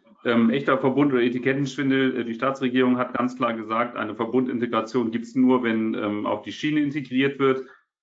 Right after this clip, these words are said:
Alleine wenn die Schiene integriert wird, ähm, dann wird ein Verbund zwangsweise größer sein als, äh, zwei Landkreise, weil sonst, äh, wird sich die Schiene nicht sinnvoll integrieren lassen. Das heißt, man muss irgendwo ein Oberzentrum mit drin haben.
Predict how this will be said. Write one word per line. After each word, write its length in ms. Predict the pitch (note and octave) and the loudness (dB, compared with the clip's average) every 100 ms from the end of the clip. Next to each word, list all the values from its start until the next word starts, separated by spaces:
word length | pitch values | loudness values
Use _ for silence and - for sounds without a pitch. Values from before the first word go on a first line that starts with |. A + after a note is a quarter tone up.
| _ - | _ -6
Alleine 360 | A2 B2 B2 | 0 2 2
wenn 100 | A#2+ | 2
die 100 | A#2+ | 0
Schiene 280 | A2+ D3 C#3+ | -2 -2 0
integriert 580 | A2+ B2 A#2+ A#2+ C3+ C3 | 0 -4 -4 0 0 2
wird, 300 | A#2+ A#2 - | 0 0 -4
ähm, 600 | A#2+ A#2 A2+ A2+ - G#2+ - - | -2 0 0 0 -6 -12 -16 -10
dann 180 | A2 G#2 | -8 -2
wird 160 | B2+ A#2+ | 0 0
ein 180 | A#2 | -4
Verbund 420 | A2+ A2+ B2+ B2+ B2 - - - | -4 0 2 2 0 -10 -20 -8
zwangsweise 480 | A#2+ B2+ B2+ A2+ - | -4 -2 -2 -4 0
größer 300 | B2+ B2+ A2+ | 0 0 -2
sein 260 | A#2 A#2+ | -2 -2
als, 260 | G#2+ G#2+ - | -4 -6 -8
äh, 120 | A#2 | -12
zwei 200 | - A2 | -4 -2
Landkreise, 640 | A2+ C3+ - C3 C3+ C3 A2 | 0 -2 -2 -2 0 -2 -2
weil 200 | A2 G#2+ | -2 -2
sonst, 320 | A2 G#2+ A2+ | -6 -6 -8
äh, 380 | A2 A2+ A#2 A2+ | -6 -6 -6 -8
wird 160 | A#2 | -8
sich 140 | G#2 G#2 | -10 -10
die 120 | G#2+ | -8
Schiene 260 | - A2+ | -2 0
nicht 180 | A2 G#2+ | -2 -2
sinnvoll 260 | A#2 A2 A#2 | -4 -2 -4
integrieren 480 | G#2+ G#2+ - C3 C3 | -4 -6 2 2 4
lassen. 300 | C3+ - A2 | 2 0 -2
Das 160 | G#2 | 0
heißt, 200 | A2 - | -4 -4
man 140 | G#2 A2 | -4 -2
muss 200 | B2 A2+ | -4 -2
irgendwo 280 | A#2 A2+ | 0 2
ein 120 | G2+ G#2+ | 0 0
Oberzentrum 540 | A#2+ A#2 A#2+ A2+ A2 | -2 -2 -4 -6 -8
mit 160 | G#2 A2+ | -6 -2
drin 180 | B2 | -2
haben. 320 | B2 B2 C3 | 0 0 -2